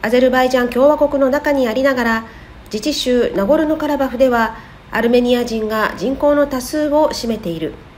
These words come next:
そのため、アルメニア人はアルメニアへの編入を求めて、千九百八十八年十二月にアゼルバイジャンとの間で紛争が起こった。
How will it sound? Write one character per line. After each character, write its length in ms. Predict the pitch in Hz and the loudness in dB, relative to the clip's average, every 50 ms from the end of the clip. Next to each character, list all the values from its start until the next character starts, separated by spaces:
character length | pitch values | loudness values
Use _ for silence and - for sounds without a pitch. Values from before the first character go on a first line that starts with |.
| - - - - - - - - - - | -20 -20 -20 -20 -20 -20 -20 -18 -14 -6
そ 140 | - 269 | 0 0
の 100 | 269 269 | 2 2
た 100 | 269 262 | 2 0
め、 260 | 240 247 240 240 240 240 - - - - - | 0 0 0 0 -2 -6 -12 -18 -20 -8 -4
ア 80 | 196 214 | -2 0
ル 100 | 233 226 | 2 2
メ 100 | 233 233 | 2 2
ニ 160 | 233 233 240 | 2 2 0
ア 80 | 240 226 | 0 -2
人 240 | 220 220 214 214 | -4 -4 -4 -2
は 320 | 214 214 208 196 - - - | 0 2 2 2 2 0 -2
ア 60 | 190 | -2
ル 80 | 247 269 | 0 0
メ 140 | 285 294 | 0 0
ニ 140 | 294 302 302 | 0 0 2
ア 100 | 294 294 | 2 2
へ 60 | 285 | 2
の 100 | 269 247 | 2 0
編 220 | 202 214 262 294 294 | 0 0 0 0 0
入 120 | 294 294 294 | 0 2 2
を 100 | 285 277 | 0 0
求 240 | 247 240 233 294 294 | 0 -2 -4 -2 -2
め 100 | 302 285 | -2 -2
て、 280 | 285 247 233 226 220 - - - - - - - - - | 0 0 -2 -2 -2 -6 -12 -18 -20 -20 -20 -20 -18 -4
千 240 | - - 254 247 233 | 0 0 2 2 0
九 160 | - 240 233 | 0 -2 -2
百 200 | 226 202 196 202 | -2 -2 -4 -6
八 260 | 196 180 190 - 269 | -6 -6 -6 -8 -6
十 180 | - 294 302 285 | -2 -2 -2 -2
八 260 | 254 277 - - 277 | -2 -4 -6 -2 0
年 220 | 277 262 247 208 | 2 2 2 0
十 160 | - 240 277 | 0 0 -2
二 120 | 285 302 294 | 0 0 -2
月 280 | 302 294 294 - 285 | -2 -4 -4 -4 -2
に 200 | 269 277 277 - - - - - - - - - - - | -2 -2 -2 -4 -6 -12 -20 -20 -20 -20 -20 -14 -8 -4
ア 80 | 208 | -2
ゼ 100 | 220 247 | 0 2
ル 80 | 247 240 | 2 2
バ 140 | 247 240 240 | 2 0 0
イ 60 | 233 | 0
ジ 80 | 233 | -2
ャ 100 | 220 214 | -2 -4
ン 40 | 208 | -2
と 100 | 202 208 | -2 -2
の 160 | 202 196 190 | 0 0 0
間 260 | 214 269 285 277 277 277 | 0 0 0 2 2 4
で 260 | 294 285 262 285 - | 4 4 4 2 -2
紛 140 | - 247 285 | -4 -2 -2
争 280 | 269 - 302 294 277 | 0 2 4 4 4
が 220 | 285 285 277 233 175 | 4 4 2 0 -2
起 80 | - - | -4 -6
こ 40 | |
っ 40 | 180 - - | -10 -8 -8
た。 180 | 143 127 - | -8 -8 -8